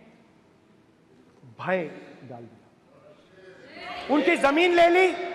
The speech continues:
उनके घर गिरा दिए और फिर अयोध्या के गरीब लोगों को, किसानों को, मजदूरों को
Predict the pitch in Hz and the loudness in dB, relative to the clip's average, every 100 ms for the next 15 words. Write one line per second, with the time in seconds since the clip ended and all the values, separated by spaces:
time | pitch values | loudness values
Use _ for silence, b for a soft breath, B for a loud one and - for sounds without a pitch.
0 | - - - - - - - - - - | -12 -16 -16 -18 -20 -20 -20 -20 -20 -20
1 | _ 277 311 311 - 269 339 349 339 339 | _ 0 4 2 4 0 2 2 2 4
2 | 349 349 349 - - - - - - - | 6 6 4 -6 -12 -16 -18 -20 -20 -20
3 | _ _ _ _ _ _ _ _ _ _ | _ _ _ _ _ _ _ _ _ _
4 | _ - 269 262 - 349 - - - - | _ 0 2 2 2 2 2 -6 -14 -18
5 | - - - - _ _ - - 226 226 | -20 -20 -20 -20 _ _ -8 0 4 4
6 | 240 254 247 208 156 202 233 247 214 208 | 4 2 0 -6 0 0 0 -2 0 2
7 | 220 214 233 196 - 180 185 220 214 214 | 0 2 2 2 -2 -4 -2 0 -2 2
8 | 240 180 180 131 202 208 208 247 202 - | 2 2 -2 -4 -4 -2 0 2 2 -2